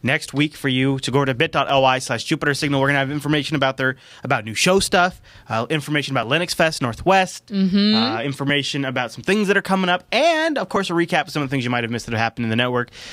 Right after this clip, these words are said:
Speaker 1: So
Speaker 2: Yep.
Speaker 1: go over to bit dot L Y slash Jupiter Signal to sign up for the newsletter.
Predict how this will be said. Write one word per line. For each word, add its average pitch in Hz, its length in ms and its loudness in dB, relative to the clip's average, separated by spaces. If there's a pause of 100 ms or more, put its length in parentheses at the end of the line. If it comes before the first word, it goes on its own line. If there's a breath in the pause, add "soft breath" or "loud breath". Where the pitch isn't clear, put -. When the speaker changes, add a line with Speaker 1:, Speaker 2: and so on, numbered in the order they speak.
(120)
Speaker 1:
So 190 80 4
Speaker 2:
Yep. 220 80 2
Speaker 1:
go 139 80 2
over 127 100 0
to 117 80 -2
bit 123 220 -2
dot 120 140 0
L 120 140 2
Y 110 220 2
slash 110 300 -2
Jupiter 104 340 -4
Signal 160 300 -2
to 143 100 -6
sign 151 220 2
up 165 180 0
for 190 80 2
the 196 80 4
newsletter. 175 1040 6